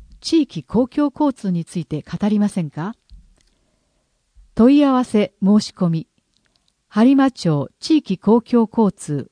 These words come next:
活性化協議会事務局。播磨町企画課、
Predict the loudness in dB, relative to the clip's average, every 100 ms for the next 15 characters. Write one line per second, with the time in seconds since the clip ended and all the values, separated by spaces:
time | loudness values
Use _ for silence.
0 | -8 -6 -4 -2 -2 -2 -2 2 2 0
1 | -4 -6 -4 0 0 -2 -8 -12 -16 _
2 | _ _ _ _ _ -2 2 2 2 -2
3 | -4 -4 -6 -8 -6 -6 _ -8 -8